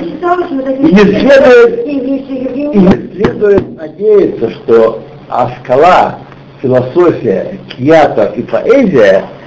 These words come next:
Speaker 2: сделает из Исава утонченную штучку. То есть, хотя отдельные исаевские особи могут себя вести как таковые, но когда дело доходит до дележки табачка,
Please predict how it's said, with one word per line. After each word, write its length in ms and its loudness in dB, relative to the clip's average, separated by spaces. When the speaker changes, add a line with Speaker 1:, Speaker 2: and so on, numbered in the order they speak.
Speaker 2:
сделает 640 4
из 180 4
Исава 840 2
утонченную 960 0
штучку. 640 -2
То 60 2
есть, 100 -6
хотя 220 0
отдельные 760 4
исаевские 680 4
особи 280 0
могут 320 -4
себя 180 0
вести 340 0
как 160 -12
таковые, 680 2
но 100 0
когда 300 4
дело 280 4
доходит 540 2
до 800 4
дележки 500 0
табачка, 680 2